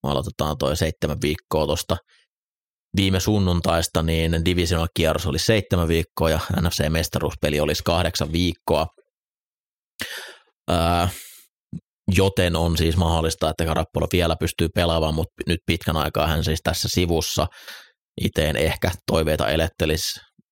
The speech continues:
sen suhteen, että hän ainakaan hirveän hyvällä tasolla pystyy pelaamaan, jos al-, alarajan vammasta on kyse.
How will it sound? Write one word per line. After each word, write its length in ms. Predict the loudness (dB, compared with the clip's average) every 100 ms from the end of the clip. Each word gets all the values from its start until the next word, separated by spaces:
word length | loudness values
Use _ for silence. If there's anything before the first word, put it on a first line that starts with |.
| _ _ _ _ _ -2
sen 180 | 0 0
suhteen, 440 | -2 -2 0 0
että 140 | 2
hän 100 | 2
ainakaan 240 | 2 2 2
hirveän 260 | 2 4
hyvällä 300 | 4 4 2
tasolla 240 | 2 -2 0
pystyy 340 | -2 0 0 2
pelaamaan, 520 | 2 2 2 2 2
jos 180 | 0 -2 -10 -20 -20 -20 -20 _ _ _ _ _ _ _ _ _ _ -4
al-, 140 | -2 0
alarajan 500 | 2 2 2 2 2
vammasta 420 | 2 2 2 2
on 120 | 0 2
kyse. 360 | 2 2 2